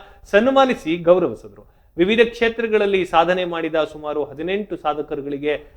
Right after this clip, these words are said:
ರಾಜ್ಯೋತ್ಸವ ಪ್ರಶಸ್ತಿ ನೀಡಿ ಗೌರವಿಸಲಾಯಿತು. ಇದು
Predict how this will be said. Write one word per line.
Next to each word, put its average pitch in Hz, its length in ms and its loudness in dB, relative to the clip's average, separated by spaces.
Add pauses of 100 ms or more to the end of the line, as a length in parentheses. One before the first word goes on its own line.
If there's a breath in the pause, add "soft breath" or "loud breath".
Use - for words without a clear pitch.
(120)
ರಾಜ್ಯೋತ್ಸವ 151 540 -2
ಪ್ರಶಸ್ತಿ 156 540 -12
ನೀಡಿ 139 380 -8
ಗೌರವಿಸಲಾಯಿತು. 131 1120 -6 (180 loud breath)
ಇದು 190 280 6